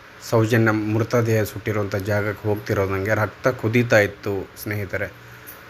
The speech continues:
ಹೋದ ತಕ್ಷಣ ಅಲ್ಲಿ ಒಂದು ವಿಗ್ರಹ ಇದೆ. ಈ ವಿಗ್ರಹನ ಮಹೇಶ್ ಶೆಟ್ಟಿ ತಿಮ್ರೋಡಿ ಸರ್ ಅವರು ಮಾಡಿಸ್ಕೊಟ್ಟಿರೋದು ಅಂತ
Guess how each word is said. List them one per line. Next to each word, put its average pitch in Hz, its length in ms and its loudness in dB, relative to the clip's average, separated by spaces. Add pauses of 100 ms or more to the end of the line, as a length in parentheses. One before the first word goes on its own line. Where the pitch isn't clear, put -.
ಹೋದ 120 300 4
ತಕ್ಷಣ 113 320 0
ಅಲ್ಲಿ 110 200 4
ಒಂದು 107 320 2
ವಿಗ್ರಹ 113 460 2
ಇದೆ. 107 580 0
ಈ 127 100 2
ವಿಗ್ರಹನ 123 680 4
ಮಹೇಶ್ 131 420 2
ಶೆಟ್ಟಿ 123 240 0
ತಿಮ್ರೋಡಿ 113 680 4
ಸರ್ 95 200 2
ಅವರು 104 340 -2 (380)
ಮಾಡಿಸ್ಕೊಟ್ಟಿರೋದು 101 720 2
ಅಂತ 90 240 -4